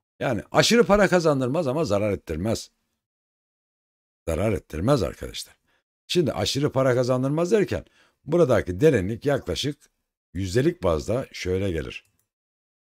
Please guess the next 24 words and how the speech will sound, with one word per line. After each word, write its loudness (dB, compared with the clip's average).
Vurduğumuzda -8
yine -4
yüzde -2
altmış -6
gibi, -6
elli -2
gibi -4
bir 2
yükseliş -4
demektir -8
bu, -2
rally 0
demektir. -4
Ee, -4
o 0
zaman -2
sıfır -2
nokta -4
on -2
beş -6
direncini -2
bir 2
yoklar. 0
Peki -2